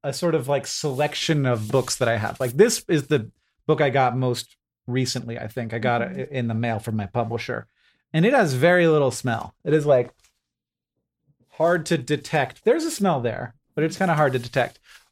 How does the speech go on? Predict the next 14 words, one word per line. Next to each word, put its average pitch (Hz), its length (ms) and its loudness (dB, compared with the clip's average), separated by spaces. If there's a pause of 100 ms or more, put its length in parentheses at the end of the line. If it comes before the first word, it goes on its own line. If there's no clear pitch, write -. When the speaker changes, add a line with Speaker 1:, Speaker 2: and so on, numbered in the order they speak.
(140)
Speaker 1:
And 165 140 0
then 170 100 2
I, 160 140 2
like, 165 300 -4
the, 131 240 -2
the 135 160 -4
oldest 226 500 2
book 143 180 0
I 127 120 2
smelled, 113 520 -6 (480)
I 160 80 -2
think 170 220 0
had 160 260 0
the, 139 220 0